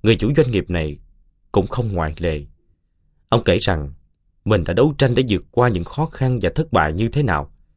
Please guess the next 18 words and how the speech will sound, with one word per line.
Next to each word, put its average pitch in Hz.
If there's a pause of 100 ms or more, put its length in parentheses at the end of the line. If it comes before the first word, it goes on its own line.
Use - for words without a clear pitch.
(220)
làm 110
việc 98
một 98
ngày 87
đến 151
mười 101
sáu 156
giờ 87 (120)
kể 113
cả 92
chủ 117
nhật 131 (220)
và 95
ngày 82
nghỉ 82
ra 123
sao, 127 (520)
và 117